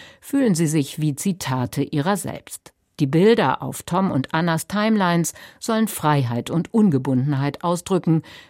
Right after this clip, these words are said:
zeugen aber von umso größerer Gefangenschaft in einer digitalen Bohème. Wer die deutschen Popliteraten der späten neunzehnhundertneunziger Jahre von Christian Kracht bis zu Elke Natas gelesen hat,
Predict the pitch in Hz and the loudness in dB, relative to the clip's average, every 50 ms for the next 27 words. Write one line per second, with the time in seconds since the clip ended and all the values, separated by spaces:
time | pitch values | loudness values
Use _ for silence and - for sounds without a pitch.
0 | _ - - - 240 233 220 196 170 - - - 156 151 156 151 147 - - 156 | _ -10 -6 -4 -2 -2 0 0 -2 -2 -2 -2 -2 -2 0 -2 -2 -2 0 0
1 | 143 151 - 180 151 143 143 147 143 - - 170 208 220 - 185 143 143 127 139 | 0 0 2 0 0 0 0 0 -2 0 0 -2 0 0 -2 -2 -4 -4 -4 -4
2 | 127 - - 165 165 143 135 135 - - 143 123 - - 165 160 - - 156 185 | -6 -4 -4 -2 0 0 0 0 -2 -4 -6 -6 -6 -4 -4 -4 -2 0 0 0
3 | 175 160 147 139 120 143 135 - - 139 131 131 135 131 185 190 143 123 117 113 | 0 -2 -2 -2 -2 -2 -4 -4 -4 -2 -2 0 0 0 -2 -4 -4 -4 -6 -8
4 | 98 - - _ _ _ - - - - - - - _ _ - 151 156 143 127 | -10 -12 -14 _ _ _ -20 -18 -18 -16 -18 -18 -20 _ _ -2 0 0 0 0
5 | 160 139 135 156 165 240 - - - 147 131 - 196 - - - 143 - - 127 | -2 -2 -2 -2 -2 -2 -4 -6 -6 -6 -6 -6 -6 -6 -4 -6 -6 -4 -4 -4
6 | 110 127 123 117 113 - 123 120 139 131 123 113 - - - 165 151 175 - - | -2 -2 -2 -2 -2 -2 -2 0 0 -2 -2 -4 -6 -6 -4 -2 -2 -2 -2 -2
7 | 160 139 131 127 127 - 156 139 127 135 135 139 131 - 156 151 175 226 220 - | 0 0 2 0 0 0 0 0 0 0 0 -2 -2 -2 -2 -2 0 -2 -2 -2
8 | 160 147 139 135 131 131 127 127 131 - - 147 139 143 - 240 240 - - - | -2 -2 0 0 2 2 0 0 -2 -2 -2 -2 -2 -2 -2 -4 -6 -6 -4 -2
9 | 165 143 139 - - - 190 - - - _ 147 135 - - - - - 160 147 | -2 -2 -2 -2 -4 -4 -4 -4 -6 -8 _ -8 -8 -6 -8 -8 -4 -4 -4 -4
10 | - 180 175 175 190 208 214 - 180 160 - - 170 160 185 190 185 170 165 147 | -2 -2 0 0 0 0 -2 -2 -4 -4 -4 -6 -4 -2 0 0 2 2 2 4
11 | 151 151 143 - | 4 2 0 -2